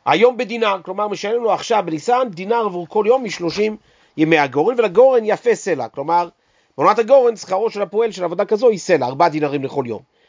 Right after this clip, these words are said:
אלא שפועל מסכים איתו עם בעל הבית, דינר בלבד, לפי מחיר העבודה היום.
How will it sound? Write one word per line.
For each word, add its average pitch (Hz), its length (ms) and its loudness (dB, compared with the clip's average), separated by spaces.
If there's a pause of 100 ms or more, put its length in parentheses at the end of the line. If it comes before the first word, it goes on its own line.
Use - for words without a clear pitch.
(300)
אלא 143 140 6
שפועל 170 300 2
מסכים 240 300 -4
איתו 226 220 0
עם 208 100 -6
בעל 185 120 4
הבית, 190 340 2
דינר 175 360 2
בלבד, 139 540 0
לפי 202 240 -4
מחיר 214 380 0
העבודה 196 440 4
היום. 180 320 0